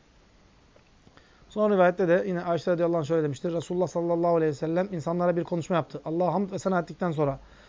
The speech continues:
aileme dil uzatmakta olan bir topluluk hakkında bana ne tavsiye edersiniz? Ben onların hakkında hiçbir kötülük bilmiyorum." dedi. Urve şöyle demiştir.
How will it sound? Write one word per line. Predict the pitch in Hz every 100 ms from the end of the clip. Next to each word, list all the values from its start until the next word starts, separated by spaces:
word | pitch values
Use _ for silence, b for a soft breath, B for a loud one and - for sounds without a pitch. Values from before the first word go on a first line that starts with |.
| b -
aileme | 160 175 180 190 196 190
dil | 196
uzatmakta | 170 190 190 185 185
olan | 180 175 180
bir | 165
topluluk | 180 - 185
hakkında | 175 170 180 180
bana | 170 185 190
ne | 190
tavsiye | 185 175 180
edersiniz? | 175 165 160 135 - b b b b 170
Ben | 185
onların | 180 185 185
hakkında | 180 - 185 180
hiçbir | 165 190 185
kötülük | 175 185 180
bilmiyorum." | 185 185 170 147
dedi. | 139 139 - b b b _ -
Urve | 170 185 170
şöyle | 185 175
demiştir. | 156 135 147